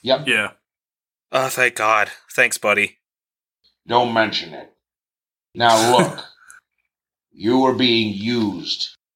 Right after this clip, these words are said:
Speaker 1: to commit large-scale genocide on our population.
Speaker 3: I feel very tired.
Speaker 1: You've aged quite a bit. He was going to use you up until you died.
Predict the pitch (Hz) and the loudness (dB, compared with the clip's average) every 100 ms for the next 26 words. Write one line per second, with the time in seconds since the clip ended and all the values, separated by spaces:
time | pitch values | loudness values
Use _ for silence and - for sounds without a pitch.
0 | _ _ _ - 101 113 120 110 - - | _ _ _ -12 -10 -4 -2 -2 -4 -16
1 | _ _ _ - 104 117 120 110 - - | _ _ _ -4 2 4 4 2 2 2
2 | 113 104 92 - 113 104 87 - 76 65 | 0 0 0 0 2 2 2 2 2 -2
3 | - - _ _ _ _ _ _ _ - | -4 -12 _ _ _ _ _ _ _ -8
4 | 92 98 92 107 101 101 98 98 98 - | -2 -2 2 2 2 -2 -2 -2 -2 -4
5 | 82 - _ _ _ _ _ _ _ - | -6 -18 _ _ _ _ _ _ _ -6
6 | 123 127 147 131 123 123 113 110 107 101 | -4 0 0 2 2 2 2 0 2 2
7 | 95 92 - _ _ _ _ _ _ _ | 2 -2 -8 _ _ _ _ _ _ _
8 | _ _ 90 92 98 101 92 - - 101 | _ _ -10 -4 0 2 0 -4 -4 0
9 | 95 85 - 90 - - - _ _ _ | 0 -2 -6 -6 -6 -10 -16 _ _ _
10 | _ _ _ _ _ _ _ _ _ _ | _ _ _ _ _ _ _ _ _ _
11 | _ _ _ 104 117 117 107 113 110 98 | _ _ _ -6 -4 -4 -2 -2 -2 -4
12 | 95 104 107 104 95 95 98 95 - 76 | -6 -4 -4 -4 -6 -2 -2 -2 -6 -8
13 | 92 82 78 73 82 78 71 64 | -8 -12 -14 -8 -4 -2 -4 -10